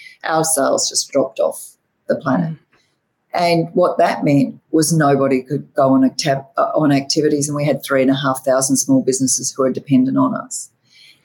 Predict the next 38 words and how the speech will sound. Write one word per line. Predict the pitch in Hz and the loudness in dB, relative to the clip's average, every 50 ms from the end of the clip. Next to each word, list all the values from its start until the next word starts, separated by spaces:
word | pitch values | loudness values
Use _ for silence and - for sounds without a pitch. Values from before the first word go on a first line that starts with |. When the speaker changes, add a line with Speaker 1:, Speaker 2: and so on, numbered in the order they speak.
| - - | -4 0
Speaker 1:
And | 208 202 196 | 0 0 2
so | - 233 214 202 196 202 | 2 2 4 4 4 4
the | 202 202 196 | 2 0 -4
first | - - 208 208 214 220 - - | -2 0 0 2 2 2 0 0
thing | 196 185 165 160 | 0 2 2 2
we | 151 135 | 2 2
did | - 143 143 | 0 -2 -2
was | - 147 147 - | -2 -2 -2 -2
we | 151 143 | -2 -2
rushed | 139 147 151 147 147 - - | 0 0 0 2 0 0 0
out | 160 - 156 151 156 160 - - | 0 0 0 2 0 -2 -2 -2
to, | 180 180 - - | -2 -2 -2 2
and | 208 214 | 2 4
remember, | 220 226 226 240 262 269 240 196 | 4 6 6 6 6 4 4 4
like, | 185 165 160 156 151 185 | 2 2 2 0 0 0
there's | 185 180 - - | 0 0 0 0
seven | - 220 214 214 233 233 | 0 2 2 4 4 2
hundred | 226 - - - 214 196 190 185 175 185 - | 2 0 -2 -2 0 2 2 2 2 0 0
thousand | - 156 151 151 151 156 147 | 0 0 0 0 -2 -2 -2
people | 147 160 147 147 143 143 - - - _ _ _ _ _ _ | -2 -2 -2 0 0 0 -2 -2 -4 _ _ _ _ _ _
who | - 180 | 0 0
are | 170 | 0
holding | - 170 180 175 175 185 175 | 2 2 2 2 2 2 2
a | 165 | 0
Red | 156 156 151 147 | 2 2 2 2
Balloon | 143 147 147 143 143 139 | 2 2 2 2 2 2
voucher | 131 143 147 147 147 - 156 | 2 0 0 0 0 0 0
in | 143 143 | 0 0
any | 143 - 156 151 160 160 | -2 -2 -2 0 0 0
given | 156 170 160 151 139 | 0 0 0 0 0
moment | 143 143 147 139 139 127 | 0 0 0 0 0 0
wanting | 127 139 147 143 131 | 0 -2 0 0 -2
to | 117 - 135 | -2 -4 -4
use | 135 143 147 143 - - | -2 0 0 0 0 -2
it. | - - - - - _ _ _ - - - _ | -2 -2 -6 -8 -8 _ _ _ -20 -20 -12 _
So | - - - 208 180 | -4 -2 0 2 2
if | 170 165 165 - - 185 185 185 185 | 4 2 2 2 0 -2 -2 0 0
we're, | 185 180 185 175 170 | 2 2 2 2 0